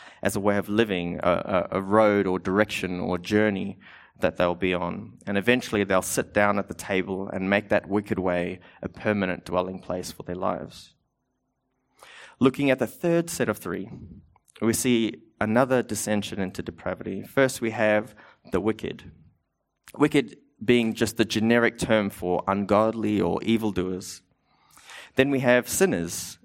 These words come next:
Sinners referring to the ones who have missed the mark. This is more of a specific term, describing someone breaking a particular law of God. And lastly, we have scoffers, also sometimes translated as mockers.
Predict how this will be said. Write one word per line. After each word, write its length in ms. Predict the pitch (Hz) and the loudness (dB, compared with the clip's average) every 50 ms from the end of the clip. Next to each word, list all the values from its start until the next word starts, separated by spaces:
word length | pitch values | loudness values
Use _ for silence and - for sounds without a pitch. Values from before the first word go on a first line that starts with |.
| _ _ - | _ _ -8
Sinners 400 | - - 160 147 143 135 127 123 | -2 0 2 2 2 2 2 2
referring 460 | 120 110 - - 123 120 117 110 104 | 0 2 2 4 4 4 4 2 -2
to 500 | - - 120 107 104 101 98 98 98 85 | -4 0 2 2 4 4 4 4 2 2
the 120 | - 120 | 2 2
ones 380 | 98 98 104 104 107 107 104 - | 4 4 4 4 4 0 -2 -2
who 200 | - 107 98 98 | -2 0 0 0
have 340 | 98 110 98 95 92 - - | 2 2 0 0 0 -6 -10
missed 400 | - - 107 120 123 117 - - | -4 0 4 4 4 2 0 -2
the 60 | - | 0
mark. 340 | 110 110 107 101 90 - - | 4 4 6 6 4 2 2
This 140 | - 160 170 | 0 0 0
is 120 | 165 - | 0 0
more 320 | 147 135 135 135 127 - - - - - - _ | 0 2 2 2 0 -2 -6 -12 -20 -20 -20 _
of 240 | - - 123 117 113 | 0 2 4 4 4
a 100 | 104 101 | 4 2
specific 640 | - - - - 107 104 - 143 151 151 131 - - | 0 -4 -4 -2 -2 0 0 0 -2 -2 -4 -8 -6
term, 400 | - - 98 92 95 101 107 - - - - - - - | -4 -2 -2 -2 -2 -4 -6 -10 -14 -18 -20 -20 -18 -10
describing 600 | - 120 - - - 123 120 123 113 123 117 110 | -6 -6 -2 2 4 4 6 6 4 2 0 0
someone 340 | 101 - 120 117 113 104 98 | 2 2 2 4 2 2 2
breaking 500 | 90 101 101 107 - - 110 104 101 - | 2 2 2 2 0 -2 -2 -2 -2 -2
a 80 | - - | -4 -4
particular 680 | - - 98 - - 113 - - 107 104 101 95 95 | -2 -4 -4 -4 -4 -6 -4 -4 -2 -2 -2 -2 -4
law 260 | 101 101 95 98 101 | -4 -4 -4 -2 -2
of 180 | 98 95 - - | -2 -4 -4 -4
God. 340 | 95 92 95 104 117 127 117 _ _ _ _ _ _ _ _ _ _ _ _ _ _ _ _ _ _ _ _ _ _ _ | -4 -2 -2 -4 -6 -10 -14 _ _ _ _ _ _ _ _ _ _ _ _ _ _ _ _ _ _ _ _ _ _ _
And 140 | - 117 113 | 0 2 2
lastly, 440 | 120 151 175 190 - - - 107 107 | 4 2 2 0 -2 -2 -2 0 0
we 140 | 110 113 107 | 0 0 0
have 180 | 104 143 175 | 0 0 -2
scoffers, 800 | - - - - 147 151 151 - 101 - 107 107 - - - - - - _ _ - - _ _ _ _ _ _ _ - - _ | -2 -4 0 2 2 2 2 0 -6 -6 -6 -8 -10 -10 -12 -14 -18 -20 _ _ -20 -20 _ _ _ _ _ _ _ -20 -6 _
also 220 | - 151 160 - 160 | 0 0 2 2 2
sometimes 440 | 147 - 135 131 127 120 113 104 - | 2 2 2 4 4 2 0 0 -2
translated 520 | - - 104 110 110 110 104 101 104 95 | -2 0 0 0 0 0 0 0 0 0
as 160 | 92 87 - | -2 -2 -2
mockers. 680 | - 95 104 107 107 107 - 104 95 92 - 113 - - | -2 0 0 0 0 0 -4 -6 -6 -6 -8 -10 -12 -14